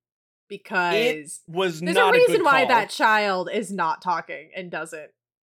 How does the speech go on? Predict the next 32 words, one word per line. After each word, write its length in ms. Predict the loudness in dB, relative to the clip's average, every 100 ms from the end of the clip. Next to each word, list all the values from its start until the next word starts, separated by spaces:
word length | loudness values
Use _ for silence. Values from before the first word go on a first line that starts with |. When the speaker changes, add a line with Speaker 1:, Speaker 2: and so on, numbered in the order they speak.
| _ _ _ _ _
Speaker 1:
do 200 | -14 -14 -16 -18
anything. 580 | -14 -14 -12 -12 -12 -14 _ _ -14
There's 120 | -8
a 40 | -2
lot 240 | 0 0
happening 400 | -2 -8 -14 -20
in 60 | -10 -6
there. 120 | -6
<laughs> 60 | -8 _ _ -12
Speaker 2:
So 220 | -4 -2
while 200 | 2 0
he's 420 | -2 -4 -2 -4
doing 360 | -4 -4 -4 -2
that, 420 | 0 2 2 0 _ _
the 140 | -8 -8
colonel 840 | -6 -2 0 0 2 2 0 -4 _ -4
is 180 | -4 -2
still 320 | 0 2 2
alive. 440 | 2 2 2 0 -8 _
He's 240 | -6 -4
got 240 | 0 0 2
that 240 | 0 0
last 460 | -2 0 0 -2 -10
scientist 800 | -4 0 0 -2 0 -2 -2 -2
that 180 | -2 -2
we 120 | -4
talked 360 | -2 -2 -2
about 400 | -4 0 0 0
still 300 | -4 -4 -4
working 400 | -2 -2 -2 -8
for 180 | -6 -6
him. 380 | -4 -4 -4